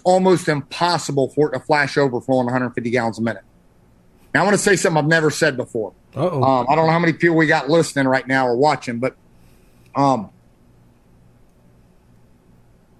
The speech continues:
Speaker 1: the reality is we put out a shitload of fires with eighty gallons a minute, a hundred gallons a minute, a hundred twenty-five. I, I, I'm glad that we have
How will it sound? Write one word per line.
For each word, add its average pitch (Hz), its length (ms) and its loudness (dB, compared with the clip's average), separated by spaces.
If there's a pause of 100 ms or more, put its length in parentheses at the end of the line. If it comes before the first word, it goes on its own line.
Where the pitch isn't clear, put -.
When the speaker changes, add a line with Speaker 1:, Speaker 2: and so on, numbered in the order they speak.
(560)
Speaker 1:
the 151 80 2
reality 156 800 4
is 127 340 -2 (320)
we 175 140 2
put 175 200 2
out 151 140 2
a 123 60 -4
shitload 160 880 -2
of 139 120 -2
fires 127 580 -2 (720)
with 135 120 0
eighty 139 240 2
gallons 131 380 0
a 120 40 -2
minute, 113 220 -6 (800)
a - 40 -12
hundred 147 260 2
gallons 107 320 -4
a 107 40 -6
minute, 98 220 -10 (560)
a 120 80 -6
hundred 147 240 0
twenty-five. 123 560 -2 (560)
I, 147 180 0
I, 139 220 -4
I'm 175 240 0
glad 151 640 2 (120)
that 135 180 0
we 151 220 2
have 143 360 0